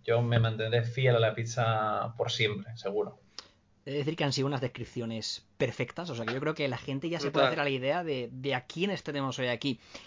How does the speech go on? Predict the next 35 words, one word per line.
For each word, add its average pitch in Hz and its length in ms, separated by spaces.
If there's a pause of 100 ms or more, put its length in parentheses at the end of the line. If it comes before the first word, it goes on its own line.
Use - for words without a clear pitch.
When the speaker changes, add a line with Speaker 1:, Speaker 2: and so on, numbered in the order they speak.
(200)
Speaker 2:
Me 156 200
gustaría, 190 760
y - 60
esto 156 120
es 156 40
un 156 60
poco 160 140
jugársela, 139 580 (880)
que 165 460
dijerais 226 680 (520)
para 165 160
vosotros 202 300
qué - 120
es 190 80
lo 196 180
mejor 202 300
y 208 40
lo 185 140
peor 180 200
del 135 140
otro. 104 260 (240)
Si 175 160
consideráis 190 380
que 233 80
no 220 60
hay 196 40
nada 180 160
malo, 170 360 (520)
ahí, 160 440
si 120 120
queréis, 143 280
no 143 120
podéis 135 180
decir 120 180
nada. 101 240